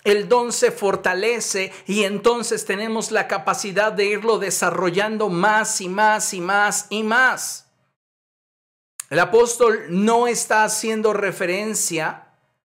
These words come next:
a una colección de palabras. "Yo tengo más palabras que todos ustedes". No,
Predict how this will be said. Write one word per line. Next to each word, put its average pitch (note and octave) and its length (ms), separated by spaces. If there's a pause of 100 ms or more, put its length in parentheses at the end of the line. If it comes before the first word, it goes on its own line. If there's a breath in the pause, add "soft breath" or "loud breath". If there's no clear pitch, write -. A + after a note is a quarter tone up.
(260)
a D3+ 80
una A3+ 340
colección G#3 800
de G3 100
palabras. F#3 920
"Yo G#3+ 160
tengo A3+ 280
más G#3+ 320
palabras F#3+ 640
que F3+ 100
todos F#3 320
ustedes". E3 460
No, G#3 220